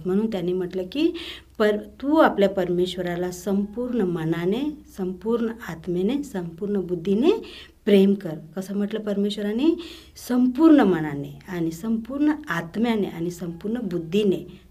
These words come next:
तू परमेश्वराशी प्रेम कर. जोपर्यंत आपण परमेश्वराशी प्रेम करणार नाही, आपल्याला परमेश्वराची प्रेरणा, प्रेमाची जाणीव होणार आहे का? नाही. ह्या लोकांना सुद्धा तेव्हाच परमेश्वराची जाणीव होते. म्हणून परमेश्वराने मोशेद्वारा त्यांना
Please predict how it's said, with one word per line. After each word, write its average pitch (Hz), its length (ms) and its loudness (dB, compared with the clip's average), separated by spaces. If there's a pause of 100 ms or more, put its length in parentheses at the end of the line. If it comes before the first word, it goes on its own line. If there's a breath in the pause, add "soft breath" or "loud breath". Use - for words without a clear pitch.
(100)
तू 233 60 -6
परमेश्वराशी 165 800 -6
प्रेम 151 320 -8
कर. 151 180 -12 (640 loud breath)
जोपर्यंत 302 420 6
आपण 285 260 0
परमेश्वराशी 262 640 0
प्रेम 247 320 2
करणार 226 440 -4
नाही, 196 320 2 (300 loud breath)
आपल्याला 247 300 0
परमेश्वराची 254 580 0
प्रेरणा, 254 320 0
प्रेमाची 233 580 0
जाणीव 226 340 0
होणार 254 280 2
आहे 254 120 -4
का? 247 120 -10 (220)
नाही. 180 400 0 (300 loud breath)
ह्या 208 140 0
लोकांना 202 460 2
सुद्धा 202 280 -4 (160)
तेव्हाच 220 320 2
परमेश्वराची 180 600 -4
जाणीव 175 320 -4
होते. 175 160 -6
म्हणून 220 220 -2
परमेश्वराने 185 640 -4
मोशेद्वारा 185 760 -4
त्यांना 190 280 -8